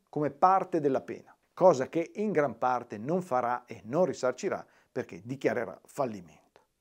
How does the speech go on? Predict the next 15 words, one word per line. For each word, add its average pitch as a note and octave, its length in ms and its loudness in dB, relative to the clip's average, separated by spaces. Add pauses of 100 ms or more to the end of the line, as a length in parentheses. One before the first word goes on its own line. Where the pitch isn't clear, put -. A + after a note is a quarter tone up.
(2000)
Prima G#3+ 260 6
della E3+ 220 6
lettura E3 340 2
della E3 180 6
sentenza E3 640 -2
il C#3 80 0
giudice D#3 400 -6
chiede E3+ 300 2
a C#3 80 4
Kurniawan D#3+ 800 2
perché F3 520 4
ha A2 100 0
fatto G2+ 360 -10
tutto - 240 -18
questo. - 440 -16